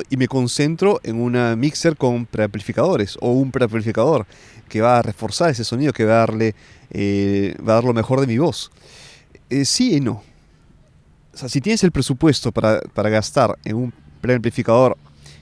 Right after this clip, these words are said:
y, y hay muchos, así como el mundo de los micrófonos puede gastar desde cien hasta tres mil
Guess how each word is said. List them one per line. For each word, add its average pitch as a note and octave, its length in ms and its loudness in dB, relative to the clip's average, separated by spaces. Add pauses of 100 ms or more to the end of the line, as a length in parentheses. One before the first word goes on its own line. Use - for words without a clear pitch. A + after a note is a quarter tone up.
(180)
y, A2 300 -6
y A2 120 -6
hay A2 140 2
muchos, A#2+ 380 -2
así G#2 140 -4
como A#2 180 0
el G#2+ 60 0
mundo B2 220 0
de A#2+ 40 2
los A#2 100 2
micrófonos B2 440 -2
puede A2+ 220 0
gastar G#2+ 260 -2
desde G#2+ 180 0
cien B2+ 320 -2
hasta G#2 280 -4
tres - 220 -12
mil B2+ 260 0